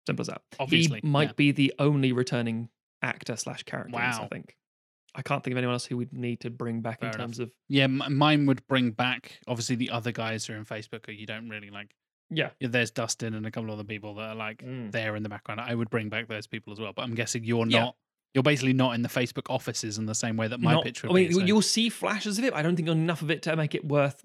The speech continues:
Speaker 2: Interesting.
Speaker 1: digging down on.
Speaker 2: Just get some
Speaker 1: So
Speaker 2: extras, you'll be fine.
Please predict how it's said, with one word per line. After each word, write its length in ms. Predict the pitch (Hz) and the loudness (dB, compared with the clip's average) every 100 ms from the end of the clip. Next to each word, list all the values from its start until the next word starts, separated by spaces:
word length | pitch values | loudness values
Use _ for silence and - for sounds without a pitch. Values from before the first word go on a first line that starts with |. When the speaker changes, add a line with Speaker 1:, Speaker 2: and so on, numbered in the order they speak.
| - | -2
Speaker 2:
Interesting. 460 | 127 123 113 139 | -2 -2 -6 0
Speaker 1:
digging 200 | 160 131 | 2 2
down 180 | 135 120 | 2 0
on. 120 | 120 - _ _ | -2 -10 _ _
Speaker 2:
Just 120 | 190 - | 0 4
get 140 | 196 | 4
some 140 | - 139 | 4 2
Speaker 1:
So 180 | 120 202 | 6 6
Speaker 2:
extras, 200 | 127 - | 4 2
you'll 80 | 123 | -6
be 80 | 120 | -6
fine. 260 | 127 110 | -6 -8